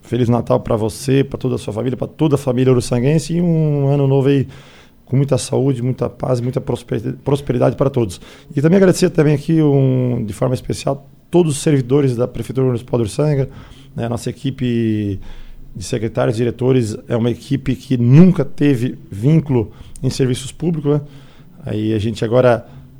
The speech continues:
perdeu a eleição, enfim, faz parte da, da vida.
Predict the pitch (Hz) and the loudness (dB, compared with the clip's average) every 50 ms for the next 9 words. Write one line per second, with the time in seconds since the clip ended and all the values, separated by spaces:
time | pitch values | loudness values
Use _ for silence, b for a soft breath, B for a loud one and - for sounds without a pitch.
0 | - - 127 123 113 123 127 127 - - 147 151 135 - 165 175 170 151 127 - | -10 -6 -4 0 2 2 2 2 2 0 0 0 0 0 -2 0 0 0 -2 -2
1 | - - 143 165 170 170 - - - - 120 113 113 120 120 101 120 156 170 190 | 0 2 4 4 4 2 0 -6 -4 -2 -2 0 2 2 0 2 2 0 0 0
2 | - - | -4 -6